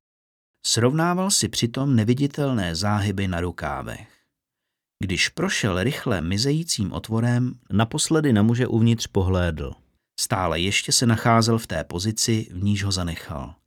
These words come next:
Dokonce ani úsměv, kterým by mohl ozdobit svůj malý žertík, se na jeho tváři neobjevil. Pak stěna se zadudněním dopadla na své místo a vězeň zmizel.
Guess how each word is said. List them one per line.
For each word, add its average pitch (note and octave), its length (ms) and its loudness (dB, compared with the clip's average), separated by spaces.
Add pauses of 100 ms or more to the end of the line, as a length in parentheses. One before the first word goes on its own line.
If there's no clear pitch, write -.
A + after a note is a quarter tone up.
(480)
Dokonce F3 420 0
ani D#3+ 240 2
úsměv, A2 600 0 (360)
kterým A2+ 400 6
by A2 100 6
mohl A2+ 420 6
ozdobit A2 500 2
svůj G#2+ 260 2
malý G2+ 340 2
žertík, F#2 640 -4 (320)
se D#2 140 -2
na C#2+ 120 -4
jeho G#2+ 220 0
tváři G#2+ 380 0
neobjevil. D2 640 -6 (1080)
Pak G2 200 2
stěna G#3 340 4
se - 140 6
zadudněním D3 640 6
dopadla C3+ 400 4
na A#2 120 6
své C#3+ 300 4
místo G2 640 0 (120)
a F#2 180 0
vězeň A2 400 2
zmizel. F#2+ 560 -2